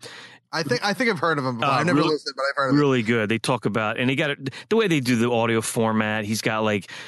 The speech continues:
Speaker 2: little introduction music, you know, kickers in between each segment he does.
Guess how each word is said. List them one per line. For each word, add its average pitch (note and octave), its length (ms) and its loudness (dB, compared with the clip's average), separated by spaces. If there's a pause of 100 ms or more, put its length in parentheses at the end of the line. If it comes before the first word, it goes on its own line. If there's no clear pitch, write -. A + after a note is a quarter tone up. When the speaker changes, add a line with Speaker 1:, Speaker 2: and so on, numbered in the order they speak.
(120)
Speaker 2:
little A#2 320 2
introduction A2+ 580 2
music, A2 640 2
you A#2 60 2
know, G#2 460 0
kickers A2 480 0
in A2 80 2
between G#2+ 400 0
each G#2+ 160 0
segment G#2+ 420 0
he G#2+ 60 2
does. G#2+ 420 0